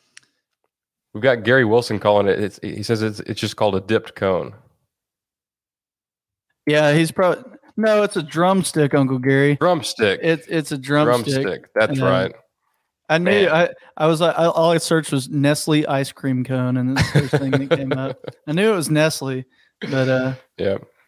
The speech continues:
Speaker 2: oh,
Speaker 1: And
Speaker 2: Emily,
Speaker 1: and, and
Speaker 2: Emily
Speaker 1: there's,
Speaker 2: came in right at
Speaker 1: there's
Speaker 2: the end.
Speaker 1: Emily.
Speaker 2: Sorry, Emily.
Speaker 1: <laughs>
Speaker 2: We beat you to the punch. Um, see, this is why we, we need to have, um, a mediator be in here to, to help us with our, uh, Googling in the middle of a,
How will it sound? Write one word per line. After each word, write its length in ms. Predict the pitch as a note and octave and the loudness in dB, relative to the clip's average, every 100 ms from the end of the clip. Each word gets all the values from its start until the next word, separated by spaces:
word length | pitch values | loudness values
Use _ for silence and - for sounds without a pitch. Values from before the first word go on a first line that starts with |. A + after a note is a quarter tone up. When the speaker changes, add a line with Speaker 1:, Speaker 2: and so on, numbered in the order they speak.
| _ | _
Speaker 2:
oh, 160 | D#3 D#3 | -2 -2
Speaker 1:
And 100 | D#3+ | -2
Speaker 2:
Emily, 260 | E3 D#3 | -2 -2
Speaker 1:
and, 120 | A#2 | -2
and 80 | A#2+ | -2
Speaker 2:
Emily 220 | F#3 G3 | 0 0
Speaker 1:
there's, 80 | - | -2
Speaker 2:
came 240 | G3 F3+ F3 | -2 0 0
in 180 | E3+ D#3+ | 0 0
right 160 | D#3+ | 0
at 60 | D#3 | 2
Speaker 1:
there's 160 | B2+ | 0
Speaker 2:
the 60 | B2 | 2
end. 80 | B2 | 0
Speaker 1:
Emily. 240 | A2+ A2+ | 0 2
Speaker 2:
Sorry, 280 | A2+ D3+ D3 | 2 0 0
Emily. 500 | C#3+ D3+ D3 D3+ C#3+ - | -2 -2 -2 -4 -6 -10
Speaker 1:
<laughs> 120 | - | -8
Speaker 2:
We 80 | C#3+ | -2
beat 200 | D3+ - | 0 0
you 80 | D3+ | 0
to 40 | |
the 80 | C3 | 0
punch. 460 | C#3+ C#3 C#3 - - _ - - _ _ | 2 2 2 -2 -14 _ -20 -20 _ _
Um, 400 | C#3 C3+ C3 C3 - _ _ _ _ - - - | -4 -4 -4 -8 -14 _ _ _ _ -18 -18 -8
see, 100 | - | -2
this 220 | F#3 B3 | 0 0
is 120 | B3+ F3 | -2 -2
why 460 | D#3+ D#3 D3+ D3 | 0 2 2 2
we, 440 | D3 D3 D3 D3 C#3+ _ | 0 0 0 0 -2 _
we 160 | D3 D3 | -4 0
need 280 | D3 D3 C3+ | 0 0 -2
to 280 | D3 C#3 C3+ | -2 0 2
have, 480 | C#3 C3+ C3+ C3 C3+ | 2 2 0 -2 -8
um, 440 | - C3+ B2+ B2+ C3 _ _ _ _ _ _ _ - | -8 -6 -4 -6 -6 _ _ _ _ _ _ _ -6
a 80 | C#3 | 0
mediator 560 | D#3 G3 D3+ C3 B2+ B2 | 2 2 2 4 2 0
be 220 | C3 B2+ | 0 2
in 160 | C3 B2+ | 2 2
here 240 | C3 C3 | 2 0
to, 260 | B2+ B2+ B2+ | 0 -2 -2
to 220 | - B2+ B2 | -4 -4 2
help 240 | C#3 C3+ | 2 2
us 240 | C3 B2 | -2 -4
with 160 | C#3+ B2+ | -6 -4
our, 340 | C3 B2+ B2+ - - | -4 -2 -4 -6 0
uh, 300 | C3 B2+ B2+ - - - _ - | 4 4 2 -4 -20 -20 _ -8
Googling 580 | C#3+ E3 D3 C3 C3 C3 | -2 0 0 0 0 0
in 120 | B2+ | 0
the 60 | |
middle 280 | B2+ C3 C3 | 0 0 0
of 180 | B2+ B2 | 0 -2
a, 120 | B2+ | -6